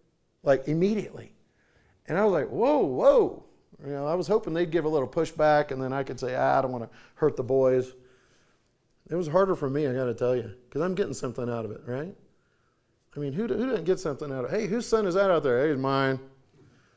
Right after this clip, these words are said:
"Who taught him how to hit like that? What lesson? What, who's your private instructor?" "Actually, it's me." You know, I mean, that, that, I'm getting something out of this. It's fun to watch, and it's fun to, everybody that has any kids, it's just fun to watch them succeed. It doesn't matter what it is.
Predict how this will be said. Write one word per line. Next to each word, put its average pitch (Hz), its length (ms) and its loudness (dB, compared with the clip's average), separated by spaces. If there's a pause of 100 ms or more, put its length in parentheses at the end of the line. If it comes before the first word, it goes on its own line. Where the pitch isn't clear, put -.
(100)
"Who 214 120 -2
taught 240 220 2
him 233 60 2
how 233 100 6
to 175 80 6
hit 233 160 8
like 202 220 2
that? 160 200 6
What 214 140 6
lesson? 220 380 4
What, 190 180 2 (160)
who's 247 180 2
your 247 100 0
private 240 360 6
instructor?" 220 540 2
"Actually, 220 380 2
it's 165 120 -4
me." 196 340 -2 (580)
You 147 120 -6
know, 151 360 -2
I - 40 -10
mean, 151 160 -2
that, 165 200 -4 (720)
that, 240 220 2
I'm 254 140 2
getting 240 200 -2
something 165 360 -2
out 135 160 0
of 120 80 0
this. 104 300 -4 (360)
It's - 100 -20
fun 208 200 2
to 226 60 2
watch, 220 240 2
and 220 120 4
it's 247 120 -2
fun 294 220 -2
to, 214 120 0 (280)
everybody 269 380 6
that 202 200 2
has 202 280 2
any 185 140 -2
kids, 247 220 -4
it's 220 120 -2
just 254 160 -4
fun 269 160 0
to 247 80 0
watch 240 260 2
them 196 100 -2
succeed. 214 440 -2
It 208 80 4
doesn't 220 180 4
matter 226 220 2
what 226 160 4
it 226 100 4
is. - 360 -2